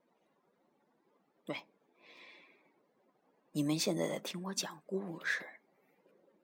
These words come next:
那我问你一个问题：假如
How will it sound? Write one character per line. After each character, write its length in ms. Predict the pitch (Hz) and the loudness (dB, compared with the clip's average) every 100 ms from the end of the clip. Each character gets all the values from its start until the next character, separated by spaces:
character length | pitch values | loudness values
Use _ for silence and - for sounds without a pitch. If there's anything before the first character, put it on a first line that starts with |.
| _ _ _ | _ _ _
那 260 | 151 120 - - | 4 4 0 -2
我 200 | 143 143 | 4 4
问 400 | 156 190 160 147 | 6 6 6 0
你 200 | 143 143 | -6 -4
一 60 | 156 | 2
个 120 | 190 | 2
问 320 | 196 208 175 | 4 0 -4
题： 320 | - - - - _ _ _ _ _ _ _ _ _ _ _ _ _ _ _ | -10 -10 -12 -18 _ _ _ _ _ _ _ _ _ _ _ _ _ _ _
假 360 | - 160 123 127 | 12 12 12 12
如 460 | 131 139 151 196 | 4 2 2 0